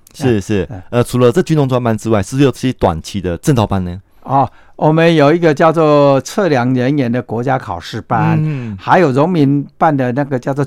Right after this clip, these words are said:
Speaker 2: 就业辅导的，啊，
Speaker 1: 嗯。
Speaker 2: 这个叫做辅导人员的班，
Speaker 1: 嗯。
Speaker 2: 啊，那个也，我们也办过一期哈，
Speaker 1: 嗯，嗯。
Speaker 2: 也有人考上哎，
Speaker 1: 哦。
Speaker 2: 啊，考上正式的嘞。
Speaker 1: <laughs> 是，是。
Speaker 2: 那我们测量班更是厉害啊，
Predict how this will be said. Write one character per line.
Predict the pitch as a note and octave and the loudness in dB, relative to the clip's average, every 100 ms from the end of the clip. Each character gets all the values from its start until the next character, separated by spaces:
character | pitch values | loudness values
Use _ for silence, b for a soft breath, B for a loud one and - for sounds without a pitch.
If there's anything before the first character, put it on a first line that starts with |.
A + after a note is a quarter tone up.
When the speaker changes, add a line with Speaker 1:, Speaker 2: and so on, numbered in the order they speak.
| - | -4
Speaker 2:
就 | C#4 A3+ F#3 | 2 4 4
业 | E3+ | 2
辅 | C3+ - C#3 | 0 -4 -6
导 | - - A2+ | -4 -6 -4
的， | A2 E2+ _ _ _ _ | -8 -10 _ _ _ _
啊， | - B2 G#2 G2+ | -10 -6 -6 -8
Speaker 1:
嗯。 | B2+ | -12
Speaker 2:
这 | - D3+ | -6 -4
个 | C3+ | -4
叫 | B2 C#3+ | -4 -6
做 | C3+ | -6
辅 | - D3 | -6 -4
导 | E3 A2+ | 0 0
人 | A2 C#3 | -2 -2
员 | B2 | -2
的 | G2+ | -4
班， | G2+ G2+ G#2 - | -6 -6 -6 -8
Speaker 1:
嗯。 | A#2+ A2 | -6 -4
Speaker 2:
啊， | F#2 B2+ | -2 -2
那 | F3 | 0
个 | F3 D#3+ | 2 2
也， | C3 B2 A#2+ | 2 0 -2
我 | A#2 | -2
们 | C3+ | -2
也 | B2 | -2
办 | A2 D#3 | 2 2
过 | C#3 D3 | 2 0
一 | C#3 | -2
期 | C#3 - G2 F#2 | -6 -10 -10 -12
哈， | F2 C3+ | -6 -4
Speaker 1:
嗯， | C3 B2+ A#2 | -2 -2 2
嗯。 | |
Speaker 2:
也 | D#3+ | 4
有 | F3+ | 4
人 | C#3 | 4
考 | C3+ A2 | 0 -2
上 | G#2 D3 | 0 0
哎， | B2+ G2+ | 0 -4
Speaker 1:
哦。 | - B2 A#2 | -8 -8 -4
Speaker 2:
啊， | B2+ | -4
考 | A#2 A#2+ | -2 0
上 | D#3+ D#3 | 0 0
正 | - D#3+ | 2 0
式 | C3+ D3+ | 0 -4
的 | B2 | -4
嘞。 | G#2+ | -4
Speaker 1:
<laughs> | |
是， | C#3+ C3 A#2 | -4 -6 -2
是。 | |
Speaker 2:
那 | A#2 F#3+ | 4 6
我 | D#3 | 6
们 | C3+ D3+ D3+ D3+ D3 C3+ | 4 4 2 2 -2 -6
测 | - - A#3+ | -14 -6 -2
量 | F#3+ D3 | 0 0
班 | D#3 E3 | 2 2
更 | D#3 G#3 E3 | 2 2 2
是 | C#3 | 0
厉 | D3 D3+ | -2 -2
害 | C#3+ B2+ | 2 0
啊， | F#2 | 0